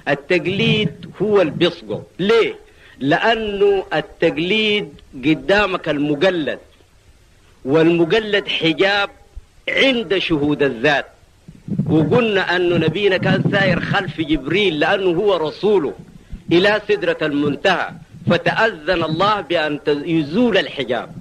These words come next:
فبرز إلى مقام الشهود الذاتي. آه، التقليد بيسيرك في المراقي إلى أن تجي في مقام سدرة المنتهى. قلنا جبريل زال لنقص نشأته،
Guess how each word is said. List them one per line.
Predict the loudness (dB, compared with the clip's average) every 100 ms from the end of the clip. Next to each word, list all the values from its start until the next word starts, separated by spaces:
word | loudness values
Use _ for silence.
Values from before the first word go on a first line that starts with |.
| -8 -10 -10 _ _ -20 -20 _ -8
فبرز | 2 2 4 2 2
إلى | 0 -2 0 0
مقام | -2 0 0
الشهود | -2 -2 -2 -2 0
الذاتي. | -2 0 0 0 -2 -14 -18 -20 _ _ _ _ _ -14 -14 -16 -18 -8 -4
آه، | 0 2 2 2 2 2 2 0
التقليد | -2 -2 0 0 0 0 -4 -12 -20 -2
بيسيرك | 0 2 0 2 0 0
في | -2
المراقي | -2 0 0 0 -2 -6 -6
إلى | 0
أن | 0 0 -2 -2
تجي | -2 -2 -8
في | -4 -2 0
مقام | 0 0 0 -2 -2
سدرة | -4 -4 -2
المنتهى. | 0 0 0 0 -2 -4 0
قلنا | 0 2
جبريل | 0 0 -2 -2 -2 -2
زال | 0 0 -2 -4
لنقص | -2 0 -2 -6 -4
نشأته، | -2 -2 -4 -12 -12 -14